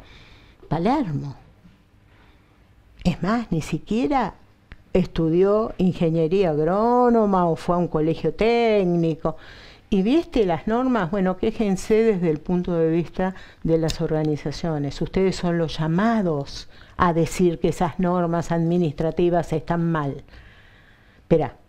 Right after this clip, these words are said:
¿se entiende lo que es el mensaje, no? O sea, no nos quedemos esperando, ah, pero qué, que esto y que el otro,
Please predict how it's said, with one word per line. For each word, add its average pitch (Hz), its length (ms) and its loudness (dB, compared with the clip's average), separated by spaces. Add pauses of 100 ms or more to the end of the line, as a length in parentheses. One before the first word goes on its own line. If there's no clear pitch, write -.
(720)
¿se - 140 2
entiende 294 380 4
lo 196 120 4
que 180 100 0
es 160 140 -2
el 180 140 2
mensaje, 175 600 0
no? 269 280 2 (1300)
O 196 60 2
sea, 180 300 0
no 233 180 4
nos 339 160 4
quedemos 311 520 4
esperando, 202 680 2
ah, 269 540 2
pero 220 380 2
qué, 247 580 4
que 214 280 6
esto 220 180 -2
y - 20 -2
que 226 140 2
el 262 100 2
otro, 254 420 4